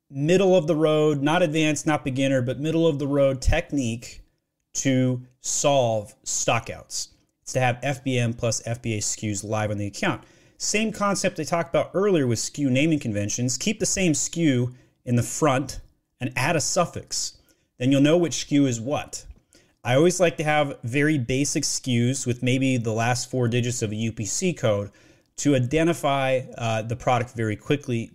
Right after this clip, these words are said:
'cause obviously when your warehouse is creating a shipment, they can read the S K U. It's on the labels. And so if the S K U is too long, it gets cut off,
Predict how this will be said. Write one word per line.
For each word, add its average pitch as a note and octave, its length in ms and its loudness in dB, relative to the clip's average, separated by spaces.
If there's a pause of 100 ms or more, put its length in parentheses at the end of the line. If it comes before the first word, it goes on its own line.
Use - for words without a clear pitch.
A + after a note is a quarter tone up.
'cause A#2+ 160 -4
obviously C#3+ 400 0
when A#2+ 400 0 (280)
your A#2 120 -6
warehouse B2+ 480 2
is - 180 -8
creating G#2 320 -2
a G#2 40 -4
shipment, A#2 440 -2 (300)
they B2+ 100 0
can B2+ 160 0
read C#3+ 280 2
the B2+ 40 -2
S - 200 -4
K D#3 120 -4
U. G#2+ 220 -4 (440)
It's - 220 -6
on C#3 500 0
the A2 80 -6
labels. B2 680 -2
And G#2+ 140 -2
so B2 120 2
if A2+ 80 0
the - 40 -8
S - 120 -4
K B2 120 -2
U G#2+ 40 2
is G#2 80 -4
too G#2 200 -8
long, F#3 320 2
it B2 60 0
gets A#2+ 200 -6
cut B2 220 -2
off, A2+ 260 -2